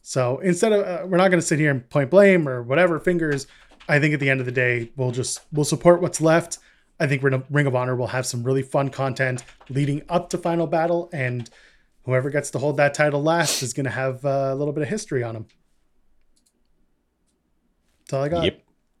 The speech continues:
Speaker 2: Yep, yep, yep.
Speaker 1: Timbo, tell 'em where
Speaker 2: Mm-hmm.
Speaker 1: the kids can find you on the internet.
Speaker 2: They can find me at Tim Stone P, T I M B S T O N E P,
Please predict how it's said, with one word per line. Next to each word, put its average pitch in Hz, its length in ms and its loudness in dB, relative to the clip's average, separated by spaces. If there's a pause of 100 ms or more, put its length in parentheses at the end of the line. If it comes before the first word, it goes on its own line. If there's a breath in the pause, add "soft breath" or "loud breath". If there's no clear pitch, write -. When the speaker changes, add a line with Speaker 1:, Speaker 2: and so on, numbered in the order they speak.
(200)
Speaker 2:
Yep, 76 240 -10
yep, 98 140 -10
yep. 104 160 -6 (800 soft breath)
Speaker 1:
Timbo, 135 400 0 (760)
tell 151 160 6
'em 143 60 4
where 139 100 4
Speaker 2:
Mm-hmm. - 0 -
Speaker 1:
the 123 80 -6
kids 135 140 0
can 127 120 -8
find 127 200 0
you 123 80 -2
on 120 40 -6
the 120 60 -6
internet. 120 280 -10 (760)
Speaker 2:
They 73 100 -8
can 85 100 -12
find 90 280 0
me 90 240 -4
at 82 160 -8
Tim 87 160 -10
Stone 101 240 -10
P, 95 320 -14
T 95 160 -2
I 98 80 -2
M 98 100 -4
B 92 160 -8
S 95 140 -8
T 95 140 -2
O 98 100 -6
N 98 100 -6
E 92 100 -8
P, 92 280 -10